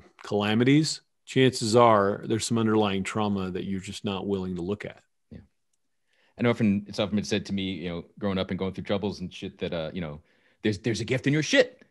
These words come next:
Speaker 2: But as you're saying, when, when you're middle of the shit, it's hard to go, "Oh, oh, look at all these great gifts I'll figure out someday." Like,
Speaker 1: Yeah.
Speaker 2: that's not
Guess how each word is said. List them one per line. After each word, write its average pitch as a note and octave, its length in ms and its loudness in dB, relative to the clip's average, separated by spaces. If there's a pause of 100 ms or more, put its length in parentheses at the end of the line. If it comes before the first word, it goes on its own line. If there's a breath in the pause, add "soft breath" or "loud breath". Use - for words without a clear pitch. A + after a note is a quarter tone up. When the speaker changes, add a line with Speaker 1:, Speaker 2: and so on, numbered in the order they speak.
(180)
Speaker 2:
But A2+ 100 -2
as G2+ 60 -4
you're A#2 180 0
saying, B2 220 2
when, A2+ 280 0
when F#3 140 6
you're E3 120 8
middle G#3+ 180 10
of C#3 60 4
the B2+ 80 0
shit, - 300 6
it's A#2+ 100 0
hard C3 120 6
to B2 60 2
go, A#2+ 120 6
"Oh, B2+ 340 4
oh, D#3 60 -2
look A3 120 0
at B3+ 40 8
all A#3+ 80 8
these G#3+ 160 4
great G#3+ 200 6
gifts A#3+ 300 8
I'll B2 100 6
figure A#2+ 240 6
out A2+ 140 6
someday." G2 440 2
Like, G2 140 -2
Speaker 1:
Yeah. A#2+ 120 4
Speaker 2:
that's A2+ 180 -2
not A#2+ 360 4